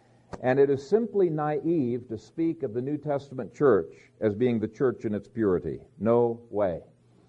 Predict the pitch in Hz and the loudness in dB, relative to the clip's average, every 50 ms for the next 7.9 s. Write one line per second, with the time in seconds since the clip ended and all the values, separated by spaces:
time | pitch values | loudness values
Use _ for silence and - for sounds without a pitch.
0 | _ _ _ _ _ _ 110 127 208 233 214 120 92 - - - - _ _ _ | _ _ _ _ _ _ 4 6 8 8 8 6 4 2 -2 -10 -20 _ _ _
1 | _ _ _ _ - 143 139 156 202 226 190 180 156 151 143 123 139 139 - - | _ _ _ _ -8 -4 -2 -2 -2 0 0 -2 -4 -4 -6 -8 -8 -8 -6 -4
2 | 180 175 151 135 - 95 87 85 104 - - - 175 196 220 214 190 196 160 143 | 0 0 0 0 -2 -4 -8 -8 -10 -12 -6 -2 2 2 2 2 2 0 -2 -2
3 | 147 131 143 147 156 165 165 156 151 135 107 104 101 120 156 185 190 160 123 107 | -2 0 0 0 0 0 0 -2 -2 -4 -4 -6 -4 -2 0 2 2 2 2 0
4 | 95 90 78 87 90 92 101 117 123 113 107 131 127 123 - 104 - - 185 202 | -2 -4 -4 -6 -8 -6 -6 -6 -6 -4 -2 0 0 0 -2 -4 -6 -4 -4 -2
5 | 196 123 101 98 110 127 175 214 202 202 147 120 117 131 190 214 214 226 - - | -2 -4 -4 -6 -2 -2 -2 -2 0 -2 -2 -2 0 0 -2 -2 -4 -6 -8 -8
6 | 202 - - - 196 196 175 147 135 117 110 135 135 139 151 175 175 160 175 180 | -8 -8 -8 -6 -4 -4 -4 -4 -6 -6 -8 -8 -4 -2 -2 -2 -2 0 2 2
7 | 170 170 151 131 160 156 151 147 - - 147 165 156 117 87 85 104 117 | 2 2 2 2 4 2 2 2 0 -4 -4 -4 -2 -4 -4 -6 -6 -8